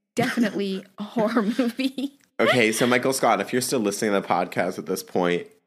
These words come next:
Speaker 2: don't bring Asia on as an executive producer, but, um, I will definitely come on as a producer for this T V show. But yeah, they are
Speaker 1: Absolutely
Speaker 2: scary.
Speaker 1: not.
Speaker 2: They're, they're vicious sounding.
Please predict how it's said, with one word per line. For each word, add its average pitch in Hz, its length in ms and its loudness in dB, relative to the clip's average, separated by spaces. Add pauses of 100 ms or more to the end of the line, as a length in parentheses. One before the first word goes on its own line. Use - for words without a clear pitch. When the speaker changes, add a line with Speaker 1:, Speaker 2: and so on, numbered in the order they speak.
(120)
Speaker 2:
don't 113 380 -2
bring 135 300 -2
Asia 90 260 0
on 98 160 0
as 101 160 -2
an 104 100 -6
executive 101 460 -4
producer, 117 720 -4
but, - 400 0
um, 82 380 -2
I 85 160 2
will 98 100 2
definitely 82 360 -2
come 95 180 -6
on 92 180 -4
as 98 80 -6
a 101 60 -10
producer 107 400 -6
for 113 100 -6
this 110 140 -4
T 120 160 -4
V 113 120 -2
show. 117 360 -6 (640)
But 92 160 2
yeah, 87 180 2
they 120 160 2
are 170 140 4
Speaker 1:
Absolutely - 200 0
Speaker 2:
scary. 69 180 2
Speaker 1:
not. 87 40 -2
Speaker 2:
They're, 107 220 2
they're 107 200 2
vicious - 600 -2
sounding. 50 440 -4